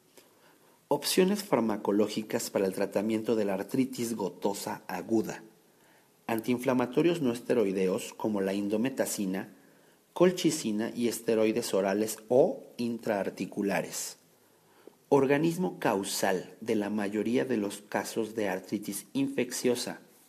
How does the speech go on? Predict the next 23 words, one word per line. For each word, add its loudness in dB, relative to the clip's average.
gonococo. 0
Setenta -2
por -6
ciento -2
de 0
los -4
episodios -2
en -4
pacientes -4
menores -2
de -4
cuarenta -2
años -4
de 0
edad. -6
La 6
mayoría 2
de 0
las -2
articulaciones -4
infectadas -2
por -4
gonococo 0